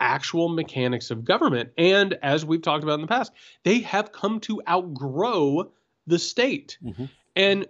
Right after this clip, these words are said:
Speaker 1: uh, we have to report on that today because there, there's been an interesting move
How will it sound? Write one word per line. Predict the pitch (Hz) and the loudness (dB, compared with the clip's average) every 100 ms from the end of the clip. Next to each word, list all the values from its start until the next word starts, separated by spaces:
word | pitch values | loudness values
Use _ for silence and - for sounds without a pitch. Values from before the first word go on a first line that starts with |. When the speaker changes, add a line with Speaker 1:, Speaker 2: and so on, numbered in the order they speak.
| 180 | 2
Speaker 1:
uh, | 185 185 160 | 4 4 0
we | 202 | -2
have | 196 247 | -2 -4
to | 320 | -4
report | 269 - 254 330 | -6 -6 -4 -2
on | 349 190 | 0 -2
that | 127 127 | -4 -6
today | - 127 117 | -6 -2 -2
because | 117 139 120 | -2 -4 0
there, | 135 156 147 | 4 4 2
there's | 160 160 | 2 2
been | 156 165 | 2 2
an | 147 143 | 2 2
interesting | 151 160 170 151 - 156 147 139 139 _ _ - | 0 2 0 0 2 4 4 2 -2 _ _ 2
move | 139 151 156 139 127 | 8 10 10 6 2